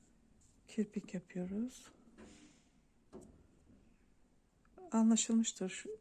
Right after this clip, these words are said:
e, yapması da. Şimdi bir tane daha yapayım ben. Şöyle.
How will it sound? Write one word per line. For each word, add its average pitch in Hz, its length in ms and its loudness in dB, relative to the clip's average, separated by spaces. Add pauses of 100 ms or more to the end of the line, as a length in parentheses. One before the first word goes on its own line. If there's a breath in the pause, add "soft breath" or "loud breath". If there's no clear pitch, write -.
e, 180 120 -2
yapması 190 760 -2
da. 180 120 0
Şimdi 202 360 -4
bir 226 80 4
tane 196 360 -2
daha 185 160 -2
yapayım 180 400 -4
ben. 208 200 -2 (1400 soft breath)
Şöyle. 196 600 -6